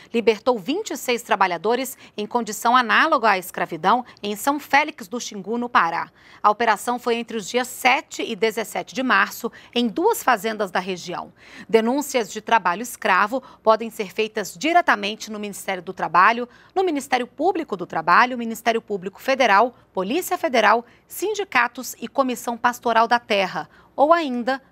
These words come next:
pelo Disque cem. Os Correios abriram um concurso para selecionar desenhos que podem virar selos dos Jogos Olímpicos e Paralímpicos Rio dois mil e dezesseis. Para participar, basta enviar o desenho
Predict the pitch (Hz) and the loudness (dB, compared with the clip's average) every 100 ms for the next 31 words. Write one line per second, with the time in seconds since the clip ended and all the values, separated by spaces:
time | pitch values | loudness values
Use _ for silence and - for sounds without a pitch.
0 | _ 220 208 196 160 247 320 - 240 - | _ 0 0 -2 -6 -8 -8 -8 -10 -8
1 | - - _ _ _ - _ _ - - | -10 -12 _ _ _ -20 _ _ 0 2
2 | 453 359 254 302 381 269 285 185 254 254 | 4 2 2 0 0 2 0 0 -8 -6
3 | 254 311 254 185 - 247 - 208 - 240 | -8 -6 -6 -6 -6 -6 -6 -14 0 0
4 | 233 - 254 240 226 185 185 247 359 254 | 0 -2 -4 -2 -4 -4 -2 -4 -4 0
5 | 254 277 359 - 381 349 302 285 269 247 | 0 0 -6 -6 -2 2 0 0 -2 -2
6 | 277 - - 302 285 175 - - - - | -2 -8 -4 -2 -2 -8 -12 -20 -18 -4
7 | 349 226 269 226 196 196 220 330 - 285 | -4 2 2 2 -8 -8 -6 -8 -8 -10
8 | 262 - 254 220 226 247 - 208 214 294 | -6 0 0 0 -6 -12 -12 -12 -8 -8
9 | 277 254 220 220 202 185 180 - - - | -2 -4 -4 -6 -6 -6 -10 -10 -14 -16
10 | - - - - - - 214 - 190 - | -20 -20 -20 -20 -10 0 0 0 -6 -8
11 | - 185 208 262 - _ _ 214 226 226 | -18 -2 0 0 -4 _ _ 2 2 2
12 | 262 220 226 208 202 214 285 196 185 262 | -6 -6 -8 -4 -4 -2 -4 -4 -2 -2
13 | 294 190 | -2 -6